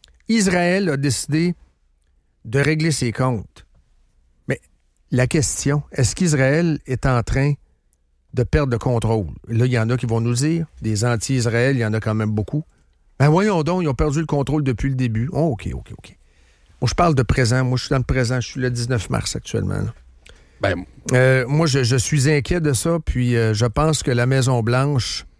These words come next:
Speaker 1: est un peu, un peu, commence à tout le moins à être à la merci, euh, d'Israël. Et ça, moi, je trouve ça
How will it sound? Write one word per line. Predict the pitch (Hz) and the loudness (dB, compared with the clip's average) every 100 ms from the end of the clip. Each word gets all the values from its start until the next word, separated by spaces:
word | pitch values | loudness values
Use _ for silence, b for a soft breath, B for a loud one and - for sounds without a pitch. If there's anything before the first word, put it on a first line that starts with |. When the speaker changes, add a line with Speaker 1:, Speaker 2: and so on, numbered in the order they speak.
| _ _ _ _ _ | _ _ _ _ _
Speaker 1:
est | 131 - 170 | -6 -2 0
un | 170 | 0
peu, | 123 170 202 175 92 - - 147 | 2 2 2 0 -2 -8 -8 -4
un | 151 | -2
peu, | 113 156 165 | -2 -2 0
commence | 170 170 208 214 156 113 - | 0 2 2 0 -2 -4 -6
à | 113 | -4
tout | 147 | -2
le | 143 | 0
moins | 143 156 165 | 2 2 2
à | 120 123 | 2 0
être | 135 123 | 0 0
à | |
la | 120 120 | 0 0
merci, | 113 - 127 131 107 | -2 -2 -2 0 0
euh, | 98 | 0
d'Israël. | 98 127 117 117 139 123 | 0 0 2 2 2 0
Et | |
ça, | 101 160 | 0 0
moi, | 151 120 | 0 -2
je | - | -2
trouve | 123 | -6
ça | 107 135 | -2 0